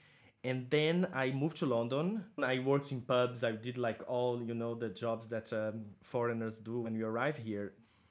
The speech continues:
And I remember, like, passing in front of a flower shop after working in a few pubs, and I was like, "Oh my God, this is crazy, working overnight, like, you know, super late."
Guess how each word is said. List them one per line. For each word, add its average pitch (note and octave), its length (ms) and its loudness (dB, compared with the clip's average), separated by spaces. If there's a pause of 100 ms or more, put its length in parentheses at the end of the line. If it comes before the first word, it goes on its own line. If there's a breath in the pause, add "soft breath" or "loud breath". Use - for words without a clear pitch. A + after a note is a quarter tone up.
(600 soft breath)
And C3+ 140 2
I C3 40 6
remember, C#3+ 340 6
like, B2+ 240 4
passing D3 260 2
in C#3 60 2
front C3 220 0
of A#2+ 40 -2
a B2 60 -4
flower F3 260 6
shop A#2+ 240 0
after B2 240 0
working B2+ 600 0
in A2+ 60 -6
a - 20 -8
few D#3+ 180 -2
pubs, B2+ 400 4
and A#2 100 0
I A#2 60 -2
was A#2 140 -4
like, A2+ 180 -2
"Oh B2 80 -4
my A#2+ 100 -4
God, A2 260 -4
this A2 120 -8
is G#2+ 140 -12
crazy, A2 420 -8
working G#2+ 300 -8
overnight, F#2+ 600 -8
like, G#2 200 -10
you G2+ 200 -6
know, G2 160 -6
super A2 280 -8
late." F#2+ 360 -6